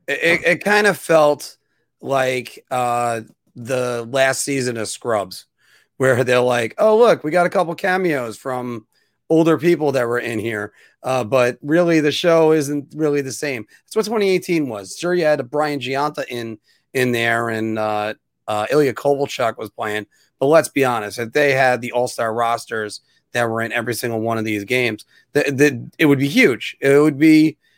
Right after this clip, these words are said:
uh, appointment viewing, and you have to watch it all the time.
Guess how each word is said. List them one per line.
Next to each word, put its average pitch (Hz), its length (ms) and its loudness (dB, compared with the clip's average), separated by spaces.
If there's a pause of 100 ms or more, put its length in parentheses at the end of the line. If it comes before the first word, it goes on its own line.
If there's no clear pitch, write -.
(220)
uh, 143 340 4
appointment 170 460 0
viewing, 175 400 2
and 170 160 -2
you 170 80 -2
have 170 100 -8
to 160 60 -8
watch 156 260 -2
it 160 60 -10
all 151 160 -2
the 139 80 -18
time. 135 280 -4